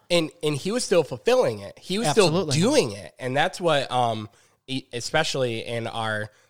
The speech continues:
Speaker 1: s-, uh, super Greek thinking, I think sometimes in the Western church, people
Speaker 2: Yeah.
Speaker 1: miss that. They, they, they read that scripture where it says that Jesus saying, "I didn't come to do away with the law, but to fulfill it." And they
Speaker 2: Mm.
Speaker 1: think fulfill means abolish and that it just ends.
Speaker 2: Not at all.
Speaker 1: And not at all.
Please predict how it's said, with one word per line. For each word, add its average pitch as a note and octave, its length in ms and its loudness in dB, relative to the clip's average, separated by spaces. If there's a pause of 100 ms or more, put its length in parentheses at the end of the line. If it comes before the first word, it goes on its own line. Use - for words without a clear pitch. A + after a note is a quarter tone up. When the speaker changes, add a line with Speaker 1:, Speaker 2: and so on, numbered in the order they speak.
Speaker 1:
s-, - 260 -4
uh, G#2 480 -4
super D3 320 -8
Greek B2 420 -6
thinking, E3 580 -2
I D3 100 -2
think D#3+ 240 -2
sometimes E3+ 520 -2 (280)
in C#3 140 -2
the B2 80 0
Western C#3+ 440 0
church, F#3+ 400 -4
people B2 300 -4
Speaker 2:
Yeah. A2+ 60 -4
Speaker 1:
miss C#3+ 260 -2
that. F2 280 -8 (300)
They, C3+ 280 2
they, C3 360 -4 (100)
they C3 380 -2
read C#3+ 280 -4
that C#3+ 180 4
scripture E3+ 360 -2
where C3 160 2
it A2+ 120 -2
says C3+ 280 0
that A#2+ 140 -8
Jesus C#3 480 -6
saying, B2 500 -4
"I B2+ 100 -2
didn't D3+ 220 0
come D3 200 -2
to B2+ 80 -2
do B2+ 180 -2
away B2 280 0
with C#3 140 -2
the - 80 -6
law, A2+ 260 -4
but A2 180 -12
to A#2+ 120 -6
fulfill D#3 400 2
it." G#2+ 160 -2
And B2 100 -6
they B2 100 0
Speaker 2:
Mm. D3+ 120 0
Speaker 1:
think C3+ 220 -4
fulfill D3 480 4
means A#2 260 -4
abolish G#2+ 580 -6
and A#2+ 120 -8
that A#2+ 100 -2
it B2 60 -2
just A2+ 280 -10
ends. - 460 -6
Speaker 2:
Not C3+ 160 0
at C3 80 -4
all. A#2+ 160 -2
Speaker 1:
And C3 160 0
not G3 240 0
at G3 80 0
all. F#3+ 320 0